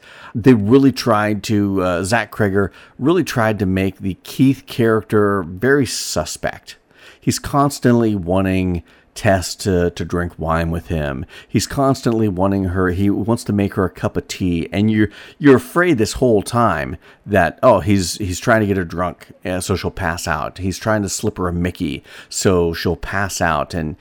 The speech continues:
and he can do whatever with her. And it's, there's a lot of tension built up with that. And the thing I liked about it is that the Tess Marshall character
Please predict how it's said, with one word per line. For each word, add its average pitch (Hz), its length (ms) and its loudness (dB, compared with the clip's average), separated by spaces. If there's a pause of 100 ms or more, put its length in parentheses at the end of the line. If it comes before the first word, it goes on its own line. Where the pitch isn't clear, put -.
(320)
and 92 180 0
he 95 140 0
can 87 220 -2
do 92 360 2
whatever 90 880 0
with 73 260 -6
her. 64 300 -12 (320)
And 98 340 2
it's, - 260 -2
there's 117 260 2
a 113 60 2
lot 135 340 2
of 107 100 -6
tension 110 460 -4
built 92 340 -4
up 92 180 -4
with 90 160 -8
that. 90 280 0 (200)
And 120 140 6
the - 60 8
thing 202 180 6
I 110 80 2
liked 104 400 0
about 82 320 -2
it - 180 -2
is 107 380 2
that 90 500 -6
the 95 200 -6
Tess - 360 -4
Marshall 113 360 -2
character 87 580 -4